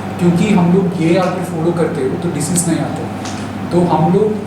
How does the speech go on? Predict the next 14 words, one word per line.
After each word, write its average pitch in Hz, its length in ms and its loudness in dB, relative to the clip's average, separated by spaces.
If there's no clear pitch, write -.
ये 190 80 4
फोकस 190 360 0
कर 175 120 4
रहे 175 140 2
हैं 175 100 2
कि 196 60 2
सिर्फ 196 320 0
चिकित्सा 160 400 -2
नहीं, 175 340 2
उसके - 240 -2
ऊपर 175 540 2
कैसे 170 300 0
बिना 156 600 -2
एक 180 240 2